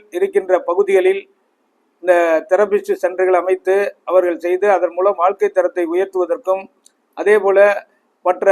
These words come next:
நிறுவனங்களில் வேலை வாய்ப்புகள் இருந்தாலும் அந்த வேலை வாய்ப்பு செல்வதற்கும் இந்த பயிற்சி அவர்கள் வாழ்க்கை தரத்தை உயர்-, உயர்த்துவதற்கு மிக அற்புதமான பயிற்சி. இந்த பயிற்சியை முதல் கட்ட முதலாம் ஆண்டில் சிறப்பான முறையில்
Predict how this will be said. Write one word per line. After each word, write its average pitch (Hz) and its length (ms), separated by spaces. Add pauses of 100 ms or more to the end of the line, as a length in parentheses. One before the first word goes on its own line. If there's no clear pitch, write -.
(380)
நிறுவனங்களில் 202 560 (180)
வேலை 196 240
வாய்ப்புகள் 190 400
இருந்தாலும் 180 420 (180)
அந்த 175 120 (100)
வேலை 202 220
வாய்ப்பு 190 260 (100)
செல்வதற்கும் 190 580 (140)
இந்த 170 120 (120)
பயிற்சி 190 360 (140)
அவர்கள் 170 340
வாழ்க்கை 190 260
தரத்தை 175 400
உயர்-, 180 280 (360)
உயர்த்துவதற்கு 185 680 (460)
மிக 175 120 (100)
அற்புதமான 185 460 (120)
பயிற்சி. 175 360 (600)
இந்த 175 140 (120)
பயிற்சியை 190 440 (1120)
முதல் 196 300
கட்ட 190 160 (680)
முதலாம் 190 420
ஆண்டில் 190 300 (720)
சிறப்பான 196 360 (100)
முறையில் 185 340